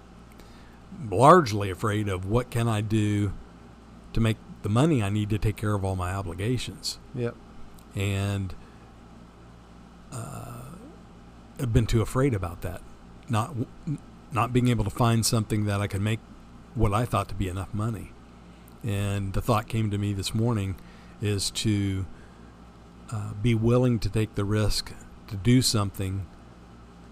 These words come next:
Speaker 1: that's more in line with what you believe in your heart you need to do,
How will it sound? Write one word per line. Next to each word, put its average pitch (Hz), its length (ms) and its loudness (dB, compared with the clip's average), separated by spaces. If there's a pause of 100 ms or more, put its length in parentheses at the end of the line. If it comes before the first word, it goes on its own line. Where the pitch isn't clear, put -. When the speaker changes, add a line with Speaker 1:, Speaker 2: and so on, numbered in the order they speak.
(320)
Speaker 1:
that's - 200 -2
more 120 220 4
in 110 80 4
line 110 260 4
with 98 180 0
what 117 160 2
you 117 80 -4
believe 107 300 4
in 101 80 0
your 92 120 -2
heart 104 300 0 (840)
you 110 100 0
need 110 220 2
to 101 60 -4
do, 98 400 2